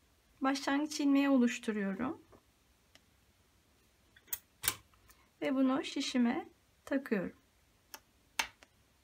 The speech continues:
Bu bizim ilk ilmeğimiz.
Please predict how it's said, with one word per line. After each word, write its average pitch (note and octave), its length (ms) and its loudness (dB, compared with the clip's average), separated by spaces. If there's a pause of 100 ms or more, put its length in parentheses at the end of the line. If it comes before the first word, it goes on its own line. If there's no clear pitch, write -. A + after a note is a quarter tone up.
(2000)
Bu C#4+ 60 -2
bizim C#4+ 260 0
ilk E4+ 260 0
ilmeğimiz. A#3 760 2